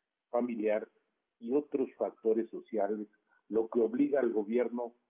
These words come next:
a buscar soluciones de fondo. Es importante que las autoridades educativas en la próxima reunión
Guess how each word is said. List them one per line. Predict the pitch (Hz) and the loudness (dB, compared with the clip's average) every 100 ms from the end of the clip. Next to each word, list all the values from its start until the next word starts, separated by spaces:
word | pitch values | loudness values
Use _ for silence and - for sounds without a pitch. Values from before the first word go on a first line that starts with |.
| _ _ | _ _
a | 104 | -6
buscar | 110 110 - 127 123 120 | -4 -4 -4 -2 -2 -2
soluciones | 110 104 - 117 110 98 | -4 -4 -4 -4 -4 -6
de | - | -10
fondo. | - 453 - - _ _ _ _ - | -10 -14 -16 -20 _ _ _ _ -6
Es | 156 190 | -2 -2
importante | 170 151 127 - 123 120 120 | 0 0 0 -2 -4 -2 -4
que | - | -2
las | 107 98 | -4 -4
autoridades | 98 90 104 98 113 127 117 | -8 -8 -8 -4 0 0 -2
educativas | 101 - 98 - 113 110 104 | -6 -8 -12 -6 0 0 -2
en | 101 | -8
la | 92 | -8
próxima | - 110 - 113 107 | -4 -4 -4 -4 -2
reunión | 95 95 104 110 110 | -4 -6 -4 -4 -4